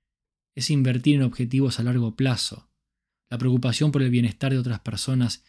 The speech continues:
y con el cumplimiento de los ideales personales. Entonces las razones por las que una persona puede sentirse feliz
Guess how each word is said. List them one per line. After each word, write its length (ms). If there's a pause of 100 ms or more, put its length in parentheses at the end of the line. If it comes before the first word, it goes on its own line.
(180)
y 80
con 140
el 80
cumplimiento 560
de 60
los 140
ideales 400
personales. 800 (2750)
Entonces 360
las 140
razones 320
por 160
las 140
que 100
una 140
persona 400
puede 180
sentirse 500
feliz 520